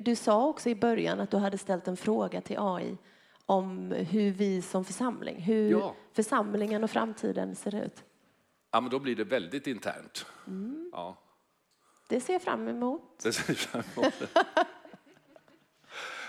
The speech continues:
Speaker 2: Okej, ja, men då, då tar vi det.
Speaker 1: Mm.
Speaker 2: Eh, det var ju så att, eh, jag och A I började att chatta då om hur missionsarbete skulle bedrivas i framtiden och hur långt man kunde nå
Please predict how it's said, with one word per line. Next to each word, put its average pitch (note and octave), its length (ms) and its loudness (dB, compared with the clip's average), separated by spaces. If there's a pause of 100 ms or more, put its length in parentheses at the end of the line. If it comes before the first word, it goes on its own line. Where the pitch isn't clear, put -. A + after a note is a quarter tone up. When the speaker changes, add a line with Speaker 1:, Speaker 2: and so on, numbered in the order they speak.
Speaker 2:
Okej, D#3+ 560 6
ja, - 100 8
men D#3+ 120 -2
då, E3 240 6
då E3+ 160 2
tar E3 220 4
vi B2 100 4
det. F#2 220 4 (200)
Speaker 1:
Mm. C3+ 300 4
Speaker 2:
Eh, A#2 60 0
det D#3+ 80 4
var E3 120 4
ju E3 60 4
så D3+ 220 4
att, B2 220 4
eh, F2+ 80 -4 (1000)
jag B2+ 200 2
och C#3 320 2
A - 20 2
I A2 100 0
började G#2+ 360 2
att G2 80 -2
chatta G2+ 320 -2
då A2+ 140 -2
om F2+ 140 -4
hur G2+ 260 -4
missionsarbete C3 960 -6
skulle C#3 220 -6
bedrivas A#2 520 -4
i F#2+ 60 -6
framtiden G2 600 -8
och G#2+ 80 -6
hur C3 80 0
långt C3+ 380 -4
man B2 140 -6
kunde B2 280 -6
nå C#3+ 480 -6